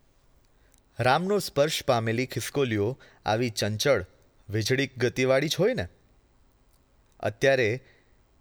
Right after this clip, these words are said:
એ કોમલાંગીઓમાંની ત્રણ નીચે દોડાદોડ કરી રહી છે ને પેલી મોટી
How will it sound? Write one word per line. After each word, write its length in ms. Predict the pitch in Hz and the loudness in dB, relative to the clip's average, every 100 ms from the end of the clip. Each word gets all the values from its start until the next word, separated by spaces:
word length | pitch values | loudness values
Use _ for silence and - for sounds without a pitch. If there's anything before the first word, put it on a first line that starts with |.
| - | -4
એ 80 | 135 | -4
કોમલાંગીઓમાંની 1300 | - 117 131 139 131 127 123 113 101 92 107 151 - - _ | -2 0 2 2 2 0 0 0 0 -2 -4 -6 -12 -20 _
ત્રણ 360 | 127 139 110 80 _ _ - | 0 0 -2 -6 _ _ -10
નીચે 440 | 107 123 120 175 | -6 -4 -2 -2
દોડાદોડ 580 | 135 107 107 117 107 104 | 0 2 2 4 2 0
કરી 280 | - 98 92 | 0 -2 0
રહી 200 | 87 90 | -2 -4
છે 300 | - 107 165 - _ 139 | -4 -4 -6 -10 _ -8
ને 80 | |
પેલી 280 | 147 135 160 | -4 -2 -2
મોટી 500 | 139 139 160 131 120 | -2 -4 -2 -2 -4